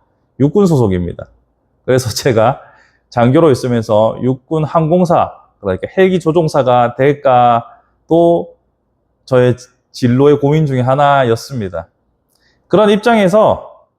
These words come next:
무인기 사건뿐만 아니라 그 전에 공격형 헬기를 북쪽으로 저공비행으로 보내야 되는데 일부러 들키라고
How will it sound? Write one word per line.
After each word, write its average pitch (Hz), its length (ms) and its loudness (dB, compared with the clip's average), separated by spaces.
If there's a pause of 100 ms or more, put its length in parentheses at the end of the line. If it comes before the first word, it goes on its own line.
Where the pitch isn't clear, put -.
(180)
무인기 160 440 0
사건뿐만 160 640 0
아니라 117 480 0
그 123 120 0
전에 120 440 0
공격형 165 520 -2
헬기를 143 560 0 (840)
북쪽으로 139 1080 0 (1200)
저공비행으로 170 800 2
보내야 107 240 0
되는데 87 640 -8 (220)
일부러 127 360 2
들키라고 113 760 0